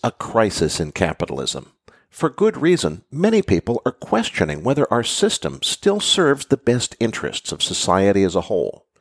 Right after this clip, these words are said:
But what went wrong? If capitalism was so great to start with, and if capitalism was supposedly what made the United States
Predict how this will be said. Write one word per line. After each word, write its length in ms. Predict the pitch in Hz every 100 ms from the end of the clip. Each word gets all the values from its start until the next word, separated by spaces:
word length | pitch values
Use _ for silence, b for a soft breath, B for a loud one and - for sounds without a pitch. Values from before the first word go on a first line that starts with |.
| _ -
But 160 | - -
what 240 | 165 -
went 200 | 175 - -
wrong? 460 | 90 98 90 - 52 _ _ _ b b
If 220 | 151 -
capitalism 800 | - 208 247 - 73 76 - 73
was 120 | 104
so 300 | - - -
great 300 | - 104 104
to 100 | -
start 400 | - - 104 -
with, 240 | - - -
and 100 | 107
if 220 | - -
capitalism 840 | - 151 220 - 78 67 - 67
was 140 | 85 -
supposedly 840 | - - - 147 233 92 - 71
what 200 | 92 -
made 260 | 107 180
the 80 | 117
United 400 | 82 82 92 80
States 480 | - - 120 76 -